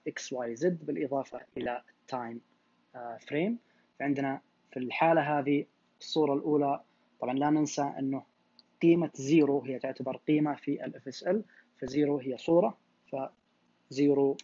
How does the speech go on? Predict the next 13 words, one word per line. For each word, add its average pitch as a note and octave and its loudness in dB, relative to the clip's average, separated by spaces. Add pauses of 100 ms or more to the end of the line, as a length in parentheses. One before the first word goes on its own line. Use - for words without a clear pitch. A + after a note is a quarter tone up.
(120)
وان، C3+ -2 (320)
تو، F3+ 4 (460)
هذه C#3 -2
عندنا B2+ -6 (260)
ثلاث C3+ -6
صور D#3 -2 (540)
لل C3+ -2
بي C3+ 2
زيرو B2+ -4
images. E3+ 0
لما C#3 -2
نروح C#3+ 0
لل-، C#3+ -2